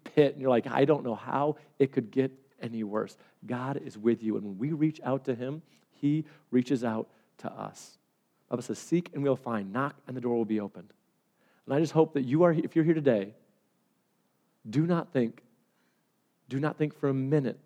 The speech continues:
that you're waiting on God. God is waiting on you. "Seek and you will find. Knock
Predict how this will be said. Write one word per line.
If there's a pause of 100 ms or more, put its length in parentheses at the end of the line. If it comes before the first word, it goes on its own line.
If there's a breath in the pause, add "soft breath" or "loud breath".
that
you're
waiting
on
God. (840)
God (1160)
is
waiting
on
you. (120)
"Seek (160)
and
you
will
find.
Knock